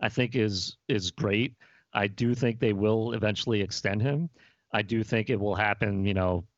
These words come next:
maybe closer to spring training, maybe during spring training. Uh, I don't know if it would happen after the regular season begins, but those seem to be, you know, when everybody's together, right? You know, maybe everyone's on vacation or in the winter months or whatever.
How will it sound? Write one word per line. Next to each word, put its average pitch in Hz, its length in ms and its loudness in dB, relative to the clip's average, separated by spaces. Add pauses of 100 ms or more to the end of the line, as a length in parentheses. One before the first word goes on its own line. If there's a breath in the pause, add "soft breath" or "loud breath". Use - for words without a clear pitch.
maybe 104 260 2
closer 101 340 0
to 98 80 -2
spring 101 260 -2
training, 104 380 0
maybe 104 260 0
during 101 360 0
spring 95 300 -2
training. 90 480 -4 (340 loud breath)
Uh, 107 60 2
I 98 200 4
don't 110 160 2
know 107 160 4
if 98 120 -2
it 107 80 2
would 98 100 0
happen 98 320 0
after 98 300 -2
the 92 240 0
regular 98 340 0
season 95 340 -2
begins, 110 540 0 (360 loud breath)
but 107 200 4
those 123 280 2
seem 117 240 0
to 110 80 0
be, 104 180 2
you 101 120 0
know, 95 280 2 (920 loud breath)
when 113 180 2
everybody's 107 560 2
together, 90 500 0
right? 95 300 0
You 107 80 -4
know, 95 200 -2
maybe 101 300 0
everyone's 104 360 0
on 110 120 0
vacation 107 680 0
or 107 120 0
in 107 60 0
the 98 60 0
winter 104 220 2
months 98 340 0
or 107 60 0
whatever. 107 420 2